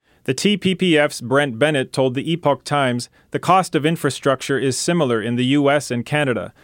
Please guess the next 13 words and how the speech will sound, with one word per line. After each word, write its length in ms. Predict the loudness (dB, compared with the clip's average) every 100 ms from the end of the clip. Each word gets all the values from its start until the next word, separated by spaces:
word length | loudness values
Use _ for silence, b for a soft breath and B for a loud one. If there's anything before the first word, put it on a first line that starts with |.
| b b
so 200 | 0 0
unless 260 | 2 0
Canadian 580 | 0 -2 0 0 0 0
utilities 600 | -2 -2 0 2 2 0
are 100 | 0
requiring 600 | 0 0 2 2 2 0
E 180 | -2 -2
V 220 | 0 0
owners 400 | 0 0 0 -2
to 120 | -4 -2
use 220 | -2 -2
smart 320 | 0 0 0
chargers 560 | 0 0 0 -6 -8